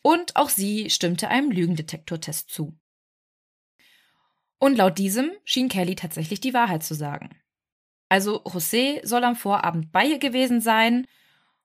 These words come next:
und sie verbrachten die Nacht bei ihrer Großmutter. Als dann die Laborergebnisse kamen, bestätigten sie das Ganze nur noch.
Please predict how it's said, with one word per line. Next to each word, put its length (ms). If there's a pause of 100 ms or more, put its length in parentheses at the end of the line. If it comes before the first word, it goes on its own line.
(560)
und 120
sie 100
verbrachten 880 (260)
die 80
Nacht 420
bei 120
ihrer 280
Großmutter. 680 (1160)
Als 160
dann 160
die 60
Laborergebnisse 840
kamen, 540 (340)
bestätigten 600
sie 120
das 180
Ganze 300
nur 160
noch. 340